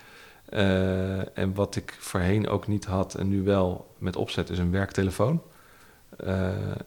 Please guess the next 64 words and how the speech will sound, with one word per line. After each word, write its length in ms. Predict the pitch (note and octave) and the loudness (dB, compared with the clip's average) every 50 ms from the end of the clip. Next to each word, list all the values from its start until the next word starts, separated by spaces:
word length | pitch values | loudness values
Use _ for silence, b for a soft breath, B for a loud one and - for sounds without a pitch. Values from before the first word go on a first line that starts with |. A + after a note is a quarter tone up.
| - - - | -16 -18 -18
zodat 320 | - - F2+ F2+ F2+ - | -10 -6 -4 -4 -4 -4
je 80 | - F#2 | -6 -4
toch 200 | - G2+ - E2 | -4 -4 -2 0
ook, 340 | G#2 G2 - - - - - - | -2 -2 -2 -6 -10 -10 -8 -6
eh, 320 | G2 F#2 E2+ F2 F2 F2 F2 | -4 -4 -2 -2 -2 -4 -6
op 140 | - - - | -8 -10 -14
een 60 | - | -6
gegeven 280 | - G2 F#2 F2 E2+ E2+ | -2 0 0 0 0 -2
moment, 260 | F2 E2+ E2+ - - | -4 -4 -4 -6 -8
eh, 140 | - G2 G#2+ A2 F#2 F2 - - - - - | -6 -6 -4 -4 -6 -8 -10 -14 -16 -12 -6
kijk, 300 | - F2+ F2 - - - - | -6 -6 -4 -4 -6 -6 -4
voor 140 | - G2 G2 | -2 -2 -2
een 60 | - | 0
journalist 380 | G#2 G2+ G2+ G2+ G#2+ G#2+ - | 2 2 4 4 4 2 0
is 100 | - - | -4 -8
het 80 | - - | -4 0
altijd 260 | A2 A2 - - - | 0 0 0 -2 -2
lastig 360 | F#2+ G2 G2 - - - - | -2 -2 0 -2 -4 -8 -6
om, 280 | - G2 F#2+ F#2+ F#2 - - - - | -4 -4 -2 -2 -4 -6 -8 -10 -8
eh, 80 | F#2+ G2+ - - - F#2+ F#2 | -6 -4 -2 -2 -4 -2 -2
wonen, 240 | F#2 F2+ F#2 F#2 | -2 -2 0 0
werk, 180 | F2+ F#2+ F#2+ - | 0 -2 -2 -2
privé. 380 | - - F2+ - F#2+ F#2 F#2 F#2 | -4 -8 -4 -2 0 0 0 0
Maar 180 | F#2 F2+ F2 | 0 0 0
op 80 | F2 - | 0 -2
een 60 | - | -2
gegeven 180 | - F#2+ G2+ G2+ | 0 2 2 4
moment, 220 | G2+ F#2 F2 B B B B B B B B B | 4 2 0 B B B B B B B B B
wat 100 | - F#2 | -2 0
ik 60 | F2+ F2 | 2 4
bij 100 | E2 E2 | 6 6
Elsevier 320 | G2 G2+ F2 F2+ G2 F#2+ | 6 4 4 2 2 0
althans 300 | F#2+ - - F#2+ F2+ - | 2 2 2 0 2 2
had, 180 | F2+ F2+ - - | 0 -2 -2 -2
is 120 | F2+ - | -4 -4
dat 140 | G2 F2+ - | -4 -6 -6
het 100 | - - | -4 0
eigenlijk 340 | - F#2 F2+ - F2+ F2 - | 0 0 0 0 -4 -4 -2
gewoon 180 | - F2+ F2 | -2 -2 0
helemaal 260 | E2+ F#2 F#2+ F#2 F2+ | 2 2 2 2 2
door 120 | F2 F2 E2+ | 2 0 -2
elkaar 300 | E2+ - - F2 F2 F2+ | -2 -2 -2 -2 -2 -2
liep. 220 | F2 - - - b b b b b b b b b b b | -4 -6 -6 -10 b b b b b b b b b b b
En 120 | - F2+ | -4 -2
dat 100 | F#2 F#2 | -2 -2
is 100 | - - | -2 -2
ook 140 | - F2 - | -4 -4 -4
niet 120 | F2+ E2+ - | -6 -8 -8
goed. 280 | - E2 E2 - - - | -8 -8 -8 -8 -10 -16
Want 120 | - - - | -20 -10 -8
je 80 | - | -6
kan, 280 | - - F#2 F2+ - - | -2 0 0 2 0 0
ook 240 | - - G#2 G2 - | 0 0 0 0 -2
als 160 | F2 - - | -4 -6 -4
journalist 300 | - F#2 F2+ F#2 F#2 - | -4 -4 -2 -2 -4 -4
kan 140 | - - F2+ | -2 -2 -2
je 60 | F2+ | -2
ook 100 | F2+ F2+ | -2 0
best 240 | F#2 G2 F#2 - - | 0 0 -2 -2 -4
wel 100 | - F#2+ | -4 -6
eens 100 | F2 F2+ | -6 -6
gewoon 220 | - - - F2+ F2 | -6 -4 -2 -2 -2
een 60 | E2+ | -2
keer, 280 | - - F2+ E2+ - | -2 -2 -2 -2 -4